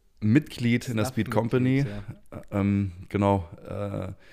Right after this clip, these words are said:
Speaker 1: der uns jetzt seit, seit der Cup Epic tatkräftig unterstützt. Ähm, das ist irgendwie ganz, ganz homogen irgendwie entstanden. Wir waren bei euch zu Gast im Podcast und, ähm, ich hab's schon so ein bisschen am Rande mitbekommen. Du hast schon länger mit dem, ähm,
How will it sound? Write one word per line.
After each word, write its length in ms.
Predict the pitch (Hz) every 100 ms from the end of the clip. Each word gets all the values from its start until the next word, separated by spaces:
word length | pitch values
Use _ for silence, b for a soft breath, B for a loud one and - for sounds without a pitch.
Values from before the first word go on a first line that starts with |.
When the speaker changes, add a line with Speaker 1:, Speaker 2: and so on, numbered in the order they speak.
| b b b -
Speaker 1:
der 140 | 98 98
uns 80 |
jetzt 140 | 101 -
seit, 200 | 101 101
seit 460 | - - 101 101
der 80 | 98
Cup 180 | 104 95
Epic 360 | 104 101 92 -
tatkräftig 580 | 104 101 - 98 107
unterstützt. 600 | 98 95 - 110 - - - b b b b -
Ähm, 240 | 92 98
das 80 | 98
ist 140 | 95
irgendwie 260 | 123 110 107
ganz, 640 | 113 117 110 - - - 90 -
ganz 240 | 110 107
homogen 420 | 123 113 104 127
irgendwie 220 | 127 120 117
entstanden. 460 | 98 131 156 139
Wir 100 | 113
waren 160 | 113 113
bei 80 | 120
euch 240 | 135 -
zu 100 | 123
Gast 280 | 135 147 143
im 80 | 123
Podcast 580 | 147 - 160 180 - _ b b b b b b -
und, 400 | 104 107 107 -
ähm, 560 | 107 104 104 101 98 95 _ _ _ _ _ - - -
ich 140 | - -
hab's 160 | 113
schon 140 | - 113
so 60 |
ein 40 | 104
bisschen 180 | 117 117
am 100 | 104
Rande 220 | 117 123
mitbekommen. 600 | 127 123 127 123 120 -
Du 140 | 104
hast 120 | 113 -
schon 360 | 120 110 110
länger 260 | - 117 139
mit 120 | 120
dem, 280 | 113 107 110
ähm, 480 | 101 101 98 98 95